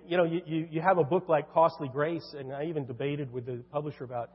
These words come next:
calling it Costly Grace because people look at that and they kind of think of it as heavy, you know, and like, "Oh my gosh, you know, costly grace, and, you know,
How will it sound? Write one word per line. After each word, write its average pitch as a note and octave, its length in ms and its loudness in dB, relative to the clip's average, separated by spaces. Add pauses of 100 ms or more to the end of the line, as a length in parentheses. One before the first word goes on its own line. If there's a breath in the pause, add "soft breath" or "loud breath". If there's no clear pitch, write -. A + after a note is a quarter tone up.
(400 soft breath)
calling F3+ 260 6
it D3+ 120 -2
Costly D#3+ 300 4
Grace F3 320 0
because C#3 220 -6
people D#3 280 -2
look E3 160 -2
at E3+ 120 -2
that D3 240 2
and C3+ 60 -16
they C3 120 -16
kind E3+ 100 -4
of D3+ 100 -8
think D#3+ 160 -4
of C#3 100 -4
it B2+ 100 -2
as A2 180 -12
heavy, D3+ 300 -6 (800)
you C3+ 80 -8
know, C#3 200 0
and B2 100 -4
like, B2 240 -4
"Oh C#3+ 220 0
my C3 160 -6
gosh, A#2+ 340 -4
you A#2+ 80 -12
know, A2+ 240 -10
costly B2 500 -6 (120)
grace, B2 440 -6
and, G#2+ 160 -16
you A2+ 60 -14
know, A#2 200 -12